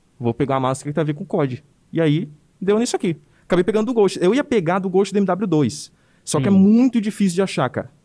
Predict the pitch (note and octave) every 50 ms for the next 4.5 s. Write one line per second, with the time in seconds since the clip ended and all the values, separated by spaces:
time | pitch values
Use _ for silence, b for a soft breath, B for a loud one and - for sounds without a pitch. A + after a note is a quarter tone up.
0 | - - B2 B2 D3 E3 F#3 - - C#3+ - D#3+ E3+ E3+ - D3+ D3 C3 B2+ B2+
1 | B2+ C3+ D#3 - D3 D#3+ D3 D#3 E3+ E3+ F3 E3 - C3+ D#3 D#3+ D3+ - G3+ G3
2 | G3+ F#3+ b b b b b b b b _ - - - - G3+ A3 A#3+ A#3+ F3
3 | D#3+ E3+ G3 G#3+ G#3 A3+ A#3 - _ _ _ _ - D3 D3+ F3 G#3 A3+ G3+ A3
4 | F#3+ E3+ E3 D#3 D3+ D3 D3 E3 F#3+ A#3